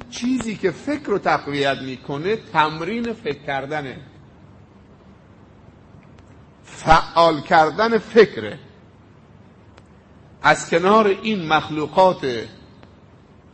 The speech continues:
مملو از عجایب بی تفاوت نگذر. و امروز رسیدن به عظمت خدا در مخلوقات خدا از هر زمانی آسان تره.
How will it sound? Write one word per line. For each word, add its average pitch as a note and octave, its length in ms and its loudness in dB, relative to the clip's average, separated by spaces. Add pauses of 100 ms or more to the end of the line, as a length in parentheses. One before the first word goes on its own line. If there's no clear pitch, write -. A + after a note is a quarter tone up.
(2000)
مملو D#3 540 4
از D3+ 340 0
عجایب D#3 680 -2
بی D3 140 -8
تفاوت D#3 680 -4
نگذر. A2+ 380 -12 (2750)
و C3+ 160 6
امروز E3 720 4 (320)
رسیدن D#3+ 680 0
به D3 100 2
عظمت C3+ 680 -2
خدا D#3+ 580 2 (840)
در C3 180 4
مخلوقات C3 840 -4
خدا C3+ 380 -4
از C3+ 260 -6
هر F3+ 260 -8
زمانی E3 600 -4
آسان C#3+ 420 -8
تره. A2 300 -8